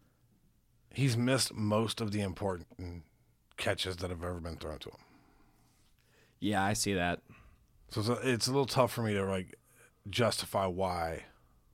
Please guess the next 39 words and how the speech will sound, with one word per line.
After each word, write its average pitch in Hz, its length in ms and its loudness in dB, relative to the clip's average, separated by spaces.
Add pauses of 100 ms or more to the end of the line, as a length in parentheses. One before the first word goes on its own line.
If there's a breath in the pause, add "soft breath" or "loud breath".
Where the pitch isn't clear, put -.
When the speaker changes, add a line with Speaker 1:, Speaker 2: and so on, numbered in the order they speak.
(1900)
Speaker 2:
It's 165 120 4
like 165 120 10
he's 156 160 8
a 143 60 12
backup 117 480 8
for 101 200 4
a 85 40 2
reason. 80 400 -4 (340)
Speaker 1:
<clears throat> - 340 -20
I, 143 260 4 (260)
I 104 120 -2 (1800 soft breath)
mean, 110 140 0
he 123 100 2
should 120 180 -2
be 113 120 2
a 92 120 -2 (560)
practice 123 420 -4
squad 98 360 -2
guy 95 260 -4
that 87 120 -6
<laughs> - 20 -4
helps 113 280 2
the 113 120 2
other 107 100 2
ones, 101 200 -2
like, 95 160 -6
"Hey, 143 200 0
here's 131 300 2
stuff 135 240 0
you 151 120 2
can 208 300 6
do - 120 12
Speaker 2:
<laughs> - 240 12
Speaker 1:
if 104 120 2
you're 123 120 4
still 135 200 4
good 147 260 2
at 85 140 2
it." 80 140 -4